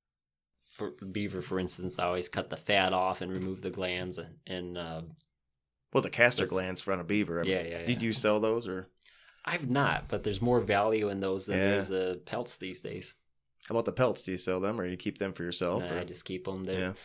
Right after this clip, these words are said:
Speaker 1: they're not worth much to sell anymore, unfortunately. I think they're only worth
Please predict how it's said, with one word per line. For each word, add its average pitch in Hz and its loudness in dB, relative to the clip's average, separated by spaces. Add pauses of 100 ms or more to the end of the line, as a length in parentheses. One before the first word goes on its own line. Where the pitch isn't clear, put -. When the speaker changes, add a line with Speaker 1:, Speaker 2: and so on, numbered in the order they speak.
Speaker 1:
they're 117 4
not 110 8
worth 117 4
much 107 0
to 104 -2
sell 113 6
anymore, 98 2
unfortunately. 92 -2
I 87 -8
think 98 -8
they're 95 0
only 92 -2
worth 98 -4